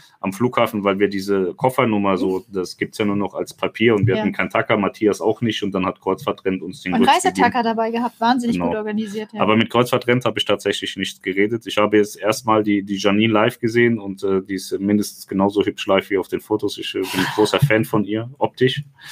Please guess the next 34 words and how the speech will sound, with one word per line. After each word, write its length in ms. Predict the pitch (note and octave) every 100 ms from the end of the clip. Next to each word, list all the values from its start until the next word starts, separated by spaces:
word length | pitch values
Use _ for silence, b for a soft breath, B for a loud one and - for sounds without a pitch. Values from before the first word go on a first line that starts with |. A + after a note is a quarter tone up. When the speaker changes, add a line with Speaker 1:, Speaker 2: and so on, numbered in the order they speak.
| B B C#3 B _ _ -
Speaker 1:
Ich 140 | -
hab 140 | F#2+ G2
noch 600 | D#2 F#2+ F#2+ G2 G2 G2
nie 160 | G#2 G2+
ein 120 | G2
Video 260 | A2 G#2
angehört. 460 | F2 A2+ G2 F2 -
Ich, 180 | - -
äh, 220 | E2+ - E2+ C#2 - - D#2 G#2+ -
guck 220 | - G#2
immer 160 | G2 F#2+
nur, 280 | G2 F#2+ F#2+
wenn, 200 | F#2+ F#2+
wenn 100 | G2
man 140 | G2
sie 160 | F#2+ F#2
sieht, 240 | G2 F#2+
dann 100 | F2
guck 240 | - F2 -
ich 80 |
immer 160 | - F2+
weiter, 400 | F#2 F#2 E2+ - C3+
so. 220 | G#2 A2 B B B B -
Und 100 | G2
da 80 | G2
hab 100 | G2+
ich 120 | G2
sie 80 | G2+
jetzt 120 | -
erstmal 320 | G2 - G2+
live 240 | G2+ A2+
gesehen, 220 | G#2+ G#2 G#2
aber 140 | G2+
ich 200 | F#2+